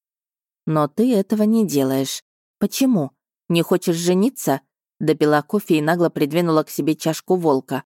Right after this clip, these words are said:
«А то ему, видите ли, из моей вкуснее». «Не совсем так», поморщился он и снова отпил, несмотря на то, что я присвоила его чашку себе. «Вервольфы женятся в основном ради потомства.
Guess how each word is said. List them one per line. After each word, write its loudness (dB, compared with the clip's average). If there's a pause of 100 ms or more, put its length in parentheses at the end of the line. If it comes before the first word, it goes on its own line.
(380)
«А -4
то -4
ему, 2
видите 0
ли, 2
из -2
моей 0
вкуснее». -2 (1160)
«Не 0
совсем -2
так», 0 (140)
поморщился -2
он 0 (280)
и 0
снова 0
отпил, 0
несмотря -2
на -2
то, -2
что -2
я 0
присвоила 0
его 2
чашку -4
себе. -2 (640)
«Вервольфы 0
женятся 0
в -2
основном 0
ради 0
потомства. -2